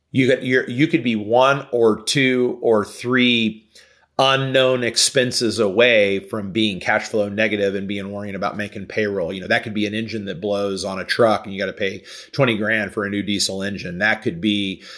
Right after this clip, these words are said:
an injury that occurs, you know, that you pay out of pocket. That could be, uh, an issue with a client where you have to hire an attorney. And all of those things, unfortunately, do happen in business. And all of a sudden, it's an unplanned expense that can be a massive problem and a massive issue.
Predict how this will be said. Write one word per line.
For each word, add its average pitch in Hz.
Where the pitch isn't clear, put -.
an 104
injury 110
that 98
occurs, 95
you 98
know, 98
that 92
you 101
pay 107
out 101
of 87
pocket. 95
That 107
could 90
be, 98
uh, 95
an 107
issue 117
with 98
a -
client 107
where 98
you 95
have 95
to 98
hire 95
an 90
attorney. 98
And 107
all 131
of 123
those 120
things, 123
unfortunately, 110
do 107
happen 104
in 92
business. 98
And 95
all 104
of 95
a 95
sudden, 110
it's 92
an 85
unplanned 107
expense -
that 120
can 104
be 104
a 92
massive 92
problem 104
and 92
a 90
massive 92
issue. 71